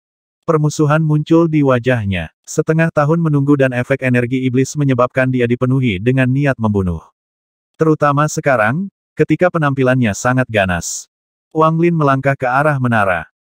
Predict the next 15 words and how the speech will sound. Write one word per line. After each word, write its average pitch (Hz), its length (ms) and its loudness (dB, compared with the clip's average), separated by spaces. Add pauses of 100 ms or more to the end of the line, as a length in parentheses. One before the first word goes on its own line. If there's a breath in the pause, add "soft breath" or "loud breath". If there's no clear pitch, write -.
Menara 151 320 2
hitam 156 320 0
tidak 143 240 0
terlihat 131 320 0
jauh, 113 400 0 (240)
tapi 147 240 -2
masih 151 320 -2
jauh 131 160 2
di 131 160 0
dalam 117 240 2
ini 127 240 0
gurun 143 400 0
pasir 110 320 -2
hitam. 90 400 -4 (560)
Namun, 143 640 0